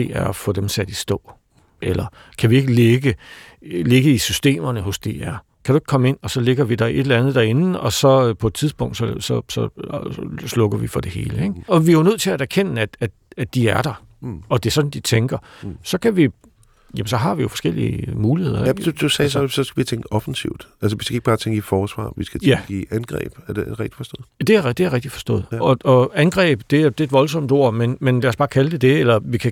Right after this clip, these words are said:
Speaker 1: vi kan sige, det er, øh, det er afskrækkelse via, via straf, ikke? Det er jo den der tekniske ting. Altså, vi, vi taler nu om, om afskrækkelse via robusthed. Gør os selv så robuste. Gør D R så robust, at de russiske hackere siger,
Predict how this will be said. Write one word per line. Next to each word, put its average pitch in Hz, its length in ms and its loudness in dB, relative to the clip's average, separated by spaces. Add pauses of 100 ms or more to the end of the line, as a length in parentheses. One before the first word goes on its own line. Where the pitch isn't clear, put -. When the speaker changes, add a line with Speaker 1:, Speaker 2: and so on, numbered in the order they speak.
Speaker 1:
vi 120 140 -2
kan 101 140 -2
sige, 143 280 4
det 131 300 2
er, 107 280 2
øh, 95 120 -2 (380)
det - 140 -6
er - 100 -2
afskrækkelse 120 640 0
via, 123 240 2 (300)
via 127 180 4
straf, - 460 -6
ikke? 156 100 -2
Det 147 60 0
er 156 60 6
jo 131 140 4
den 131 80 -2
der 127 80 2
tekniske 107 600 -6
ting. - 200 -6 (400)
Altså, 120 160 2
vi, 131 160 4 (420)
vi 135 100 2
taler 165 320 2
nu 143 180 6
om, 117 160 2 (260)
om 127 180 -2
afskrækkelse 117 640 0
via 117 240 4
robusthed. 107 640 0 (600)
Gør 151 180 6
os 170 100 2
selv 165 220 0
så 180 140 2
robuste. 123 420 0
Gør 170 140 4
D 165 100 0
R 165 260 2
så 165 180 2
robust, 131 460 2
at 95 100 -4
de 117 60 0
russiske 127 420 0
hackere 107 320 0
siger, - 260 -4